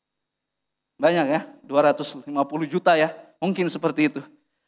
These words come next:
Dan ada beberapa laki-laki di sini yang masih jomblo, wah sangat menyedihkan.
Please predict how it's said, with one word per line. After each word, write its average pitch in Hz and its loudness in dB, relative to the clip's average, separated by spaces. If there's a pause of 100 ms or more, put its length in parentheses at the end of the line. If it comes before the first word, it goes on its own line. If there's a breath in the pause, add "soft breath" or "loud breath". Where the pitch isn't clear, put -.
Dan 220 2
ada 208 4
beberapa 170 2
laki-laki 160 2
di 151 -2
sini 151 0
yang 151 2
masih 151 -2
jomblo, 214 4
wah - -6 (320)
sangat 139 -6
menyedihkan. 139 -2